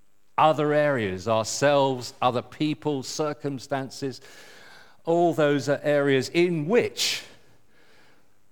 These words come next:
the dark powers of this world are at work, providing constant challenge to us.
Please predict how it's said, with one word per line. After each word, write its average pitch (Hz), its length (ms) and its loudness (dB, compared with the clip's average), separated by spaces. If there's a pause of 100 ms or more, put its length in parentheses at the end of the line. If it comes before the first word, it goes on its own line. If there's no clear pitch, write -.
(280)
the 120 80 2
dark 170 480 0
powers 123 460 2
of 92 100 -4
this 107 240 -4
world 101 480 0
are 107 220 -2
at 101 40 -8
work, 117 440 -2 (3750)
providing 123 540 -2
constant - 640 -10
challenge 107 500 -8
to 98 240 -8
us. - 360 -20